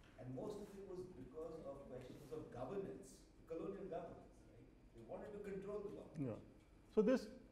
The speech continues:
Speaker 2: this colonial city, which is apartheid city only for whites and employees of whites.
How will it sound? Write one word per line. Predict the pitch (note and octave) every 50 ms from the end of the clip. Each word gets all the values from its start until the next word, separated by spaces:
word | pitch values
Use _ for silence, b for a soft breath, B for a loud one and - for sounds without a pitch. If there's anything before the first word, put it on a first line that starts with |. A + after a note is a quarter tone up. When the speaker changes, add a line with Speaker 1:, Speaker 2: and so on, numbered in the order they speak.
| -
Speaker 2:
this | - G3+ A#3 A3+
colonial | - - G3+ G3 G#3+ A3 A#3+ B3+ C4 A#3
city, | - - A#3 A3+ - F3+ C#3+ A#2 B2 - - - - - - - - E3
which | D#3+ D#3
is | A3
apartheid | G3+ F3+ E3+ F3 G3+ G3+ G3 G3+ A3 A3+ G#3+ - -
city | F#3 - - E3 F#3 F#3+ - -
only | D#3 E3 F#3 F#3+ G#3+ A3+
for | - - A#3 G#3+
whites | F3+ D#3+ C#3+ B2 - - - - - - -
and | D#3+ F3+
employees | F#3+ F#3+ - - F3 F3 F3+ F3+ F3+ F#3 D3+
of | E3 D#3 A#2
whites. | G#2 G#2 G#2+ G#2 - -